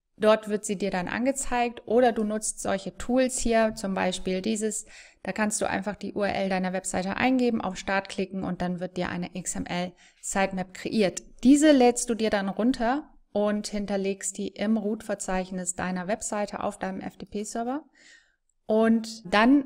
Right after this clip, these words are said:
gibst du hier deine U R L ein, die steht ja schon hier und ergänzt hier eben den Begriff Sitemap. Wenn du dann auf Senden klickst, dann sollte hier auch die, ähm, Sitemap eingerichtet sein und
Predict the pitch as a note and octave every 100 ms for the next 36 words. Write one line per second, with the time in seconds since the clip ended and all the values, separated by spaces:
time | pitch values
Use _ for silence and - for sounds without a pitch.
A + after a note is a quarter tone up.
0 | - - A3+ - G#3+ F#3 G3 G#3+ G#3 -
1 | _ _ F3+ F#3 F#3 G3 F#3+ F#3 F#3 G3+
2 | B3 A3+ G3+ A3+ A3+ G3 - F3+ F#3 F#3
3 | F#3 - F3 F3 F#3 - - - F3+ F3+
4 | F3+ F3 F3 F3+ - _ _ _ _ -
5 | F#3 F3+ F3 F3 F3 - - F3+ F3 F3+
6 | D#3+ - - G#3 G#3+ A#3 C4 A3 A3+ A#3+
7 | B3 G#3 - A3 - - G3 G3 G3 F#3+
8 | F#3+ F#3 F3+ F#3 F#3 F3+ F#3 - - -
9 | F#3 F#3 - F#3 F#3 F#3+ - F#3+ F#3+ F3+
10 | B3+ C#4 C4 B3 - - G#3 G#3 G#3 F#3+
11 | F#3